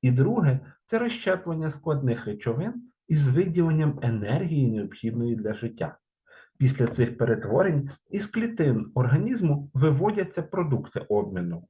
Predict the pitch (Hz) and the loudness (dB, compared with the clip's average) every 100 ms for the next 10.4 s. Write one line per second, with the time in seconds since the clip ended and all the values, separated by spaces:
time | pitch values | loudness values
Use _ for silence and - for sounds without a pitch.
0 | _ 208 214 226 214 151 127 117 110 123 | _ -6 -2 -2 0 2 4 2 4 0
1 | 123 107 95 - 92 92 - 107 92 90 | 2 0 0 0 -4 -4 -6 -2 0 0
2 | 123 131 - - - - - 135 - _ | -2 -2 -4 -4 -6 -6 -10 -16 -18 _
3 | _ _ _ _ - - - - - 220 | _ _ _ _ -14 -14 -20 -20 -8 -2
4 | 220 240 220 147 110 123 120 120 117 120 | 0 2 4 4 4 4 4 4 2 0
5 | 226 190 131 - _ _ 127 147 147 139 | 0 -2 -2 -6 _ _ -2 0 4 2
6 | 147 143 131 123 127 202 233 135 135 131 | 2 0 0 -2 -2 0 0 2 2 2
7 | - - 127 170 160 156 147 - 92 82 | -2 -12 -6 -6 -4 -4 -4 -6 -6 -6
8 | 80 _ _ - - 160 202 165 143 - | -10 _ _ -14 -2 2 2 2 -2 -2
9 | 104 98 98 - 104 101 139 151 101 - | -4 -4 -4 -6 -6 -4 -2 -2 -4 -4
10 | 113 160 160 | 0 0 -2